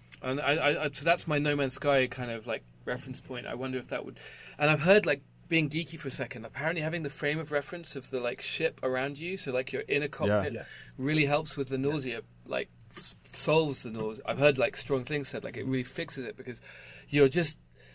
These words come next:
Speaker 1: it's what you're used to when you're in a car. You're, like, in this fixed frame of reference, it's there, and then, like, everything's moving around you, and it actually works, and you feel good. And I just have to do a shout out to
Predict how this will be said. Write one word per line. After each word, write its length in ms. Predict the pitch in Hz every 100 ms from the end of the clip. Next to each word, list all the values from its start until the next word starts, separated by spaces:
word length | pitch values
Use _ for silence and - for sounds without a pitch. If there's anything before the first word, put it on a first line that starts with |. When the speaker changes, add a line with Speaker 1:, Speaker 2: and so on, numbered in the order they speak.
| -
Speaker 1:
it's 160 | 139 160
what 140 | 185
you're 100 | 143
used 260 | 147 190 -
to 60 |
when 120 | 139 139
you're 100 | 131
in 60 |
a 40 | 131
car. 440 | - 180 143 104
You're, 100 | 110
like, 220 | 117 -
in 120 | 151 151
this 180 | 151
fixed 280 | - 165 -
frame 200 | - 147
of 100 | 135
reference, 400 | 151 135 143 139
it's 140 | 139 139
there, 340 | 139 139 131
and 100 | 127
then, 120 | 127
like, 200 | 120 123
everything's 420 | - - 127 131 123
moving 260 | 135 120
around 260 | 123 131 127
you, 160 | 113 117
and 100 | 123
it 100 | -
actually 300 | 127 - 127
works, 420 | 151 147 - -
and 120 | 127
you 160 | 123 123
feel 420 | - 147 131 123 - - - -
good. 220 | 175 131
And 220 | - 135
I 120 | - 143
just 160 | -
have 120 | 180
to 60 | -
do 120 | 156
a 40 | 139
shout 360 | - 147 147
out 180 | 147 -
to 320 | - 127 120